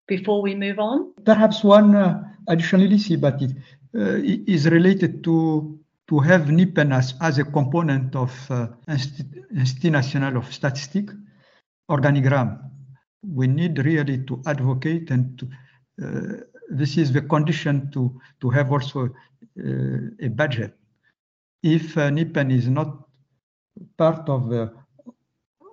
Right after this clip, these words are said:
Speaker 2: of the organigram of the, one of the, uh, involved institutions,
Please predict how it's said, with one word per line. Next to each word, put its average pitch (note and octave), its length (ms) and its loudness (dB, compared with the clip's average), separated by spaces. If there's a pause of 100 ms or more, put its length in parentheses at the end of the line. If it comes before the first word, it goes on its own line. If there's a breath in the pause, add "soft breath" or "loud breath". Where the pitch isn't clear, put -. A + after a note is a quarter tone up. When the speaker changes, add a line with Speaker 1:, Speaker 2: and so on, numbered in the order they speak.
Speaker 2:
of C3+ 240 -2 (520)
the B2+ 120 -4
organigram C#3+ 560 2
of B2+ 240 0
the, A#2+ 100 -2
one D3+ 360 0
of B2 180 -2
the, A#2 160 -4 (560 soft breath)
uh, - 580 -8
involved C3+ 380 2
institutions, E3+ 640 -2